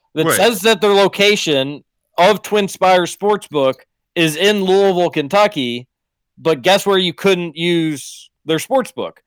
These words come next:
Speaker 1: That's right, folks, in Louisville, Kentucky, because goobers like Damon Thayer continue to just not make it a priority, uh, 'cause horse racing's telling them not to. Uh,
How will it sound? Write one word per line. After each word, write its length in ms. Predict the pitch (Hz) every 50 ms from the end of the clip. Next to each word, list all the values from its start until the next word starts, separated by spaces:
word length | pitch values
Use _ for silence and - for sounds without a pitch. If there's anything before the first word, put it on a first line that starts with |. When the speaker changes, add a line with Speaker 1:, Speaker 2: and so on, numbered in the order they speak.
| _ _ _ _ _ -
Speaker 1:
That's 200 | 151 170 165 -
right, 240 | 196 190 175 165
folks, 380 | - - 156 151 147 143 - -
in 220 | - 180 190 190 185
Louisville, 400 | 180 175 175 175 170 156 160 156
Kentucky, 640 | - - 143 131 175 170 160 - - 135 127 110 - _ _ _ _
because 300 | - 156 156 156 143 120
goobers 560 | - _ - 170 185 220 240 254 254 247 214
like 200 | 196 226 208 175
Damon 340 | 147 196 202 208 202 196 185
Thayer 540 | 165 - 185 175 170 160 143 131 120 120 117 _ _ _ _ _
continue 600 | - 170 156 139 - 180 190 185 180 180 180 180
to 100 | 170 160
just 460 | 139 147 160 160 139 - - - - _ _ _ _ _ _ _ _ _ _ _ _ _ _
not 280 | 139 139 147 156 165 165
make 180 | 175 180 175
it 80 | 185 185
a 20 | 180
priority, 680 | - 202 196 196 196 208 208 190 151 120 101 92 98 _ _ _ -
uh, 220 | - 123 123 123
'cause 180 | - - 147 131
horse 240 | 160 165 165 151
racing's 480 | 160 165 156 160 135 - 156 147 135 -
telling 320 | - 165 151 147 147 139
them 160 | 135 139 135 127
not 260 | 127 117 110 107 -
to. 280 | - 117 98 90 92 - _ _ _ _ _ _ _
Uh, 60 | -